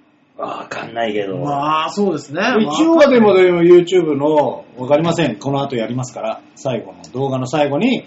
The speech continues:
Speaker 1: うん。
Speaker 3: あの、チャンネル登録してねっていうのと、
Speaker 2: うん。
Speaker 3: あの、チョアヘヨドットコムの
Speaker 1: あ、そうね。
Speaker 3: 説明と、
Speaker 1: うん。
Speaker 3: バオデモカの話は載せますよ。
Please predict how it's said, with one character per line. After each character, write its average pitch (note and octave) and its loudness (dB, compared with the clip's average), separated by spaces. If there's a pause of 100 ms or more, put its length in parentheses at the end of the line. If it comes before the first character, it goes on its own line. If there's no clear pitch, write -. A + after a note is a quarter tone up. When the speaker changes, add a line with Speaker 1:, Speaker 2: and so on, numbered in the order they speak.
Speaker 1:
う B2+ -8
ん。 B2 -10
Speaker 3:
あ A#2+ -6
の、 A2+ -4
チ A#2+ -8
ャ A#2+ -4
ン A#2+ -6
ネ A#2 -6
ル - -6
登 A#2 -6
録 G#2+ -12
し - -14
て D3+ -4
ね B3 0
っ C#4+ -10
て - -10
い B2 -4
う G#2+ -10
の - -18
と、 - -4 (140)
Speaker 2:
う - -12
ん。 A2+ -10 (200)
Speaker 3:
あ B2 -6
の、 G#2+ -8 (220)
チ C#3 -10
ョ B2 -4
ア A#2 -2
ヘ A#2 -8
ヨ A2 -8
ド A2 -10
ッ - -12
ト A#2 -10
コ G#2+ -14
ム G#2+ -16
の F#2+ -20 (340)
Speaker 1:
あ、 C3+ -4
そ B2+ -10
う C#3+ -12
ね。 C#4+ -8 (380)
Speaker 3:
説 A#2+ -12
明 G#2+ -10
と、 - 0 (240)
Speaker 1:
う - -18
ん。 A#2+ -16 (420)
Speaker 3:
バ A#2 -4
オ A2 -6
デ A2 -10
モ A2 -8
カ C#3 -2
の C3 0 (200)
話 A2+ -10
は F2 -16 (180)
載 G#2+ -18
せ A2+ -14
ま G#2+ -10
す - -14
よ。 A#3 -10